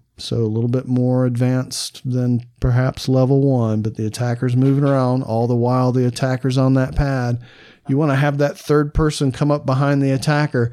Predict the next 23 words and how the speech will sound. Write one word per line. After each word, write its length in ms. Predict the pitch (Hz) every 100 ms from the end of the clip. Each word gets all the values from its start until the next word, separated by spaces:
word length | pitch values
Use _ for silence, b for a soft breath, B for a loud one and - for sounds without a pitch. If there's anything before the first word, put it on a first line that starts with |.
| B B B -
and 140 | 147
at 120 | 151
random 560 | 156 175 185 190 185 175
times 540 | - 170 170 165 151
over 320 | 151 156 156 147
their 180 | 143
left 300 | 139 165 170
shoulder 400 | - 170 160 156 147
or 120 | 123
right 300 | 120 139 139
shoulder, 420 | - 127 120 117
it 120 | 117 127
doesn't 280 | 127 131
matter, 400 | 123 120 117 113 B B B
hold 340 | - 175 190 175
up 240 | 170 -
some 320 | - 156 160
count 380 | 151 156 143 143
of 100 | 131
fingers, 720 | - 135 120 98 98 107 - b b b b b
whatever 440 | 135 156 170 160 151
it 80 |
is. 400 | 147 110 101 -